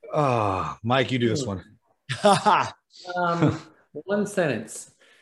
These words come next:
Speaker 3: Um, this album will, will take you from one spectrum of the rock genre to the other, um, uh, l-, leaving,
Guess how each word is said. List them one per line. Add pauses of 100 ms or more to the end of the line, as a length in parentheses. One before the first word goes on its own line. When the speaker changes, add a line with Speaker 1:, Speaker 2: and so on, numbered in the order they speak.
(240)
Speaker 3:
Um,
this
album
will,
will
take
you
from
one
spectrum
of
the
rock
genre
to
the
other, (460)
um, (380)
uh,
l-,
leaving,